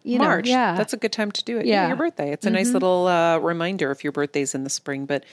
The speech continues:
Speaker 2: you can use Easter as your goalpost too.
Speaker 1: I love it.
Speaker 2: Uh, old superstition held that if you wore new clothes on Easter, you would have good luck for the rest of the year.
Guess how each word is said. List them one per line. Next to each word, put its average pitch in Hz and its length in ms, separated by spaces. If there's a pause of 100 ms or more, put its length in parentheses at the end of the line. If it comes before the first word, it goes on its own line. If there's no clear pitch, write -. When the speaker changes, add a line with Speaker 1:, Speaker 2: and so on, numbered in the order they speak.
(260)
Speaker 2:
you - 60
can 160 140
use 156 240
Easter 170 280
as 147 120
your 120 80
goalpost 139 500
too. 175 320 (160)
Speaker 1:
I 175 40
love 175 200
it. - 160 (340)
Speaker 2:
Uh, 160 220 (160)
old 233 340
superstition 214 760
held 147 280
that 139 80
if 147 140
you 143 100
wore 165 200
new 180 140
clothes 170 460
on 143 140
Easter, 139 360
you 120 160
would 147 100
have 147 200
good 151 160
luck 185 220
for - 80
the 127 80
rest 135 240
of - 40
the 135 80
year. 143 340